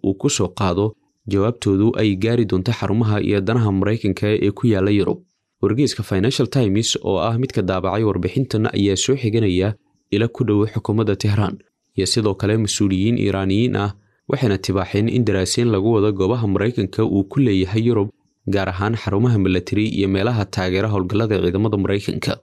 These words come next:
Warbixintu waxay sheegtay in Bulgaria ay ka mid tahay meelaha laga yaabo in la bartilmaameedsado, maadaama xukuumadda dalkan ka arrimisa ay Maraykanka u ogolaatay in uu si joogto ah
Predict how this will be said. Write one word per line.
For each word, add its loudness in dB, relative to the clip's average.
Warbixintu 0
waxay 0
sheegtay 0
in 2
Bulgaria 0
ay 0
ka -2
mid 0
tahay 0
meelaha 0
laga 0
yaabo 0
in 0
la 2
bartilmaameedsado, -2
maadaama 0
xukuumadda -2
dalkan -2
ka 0
arrimisa 0
ay 2
Maraykanka 0
u 4
ogolaatay -2
in 0
uu 2
si 0
joogto -2
ah -2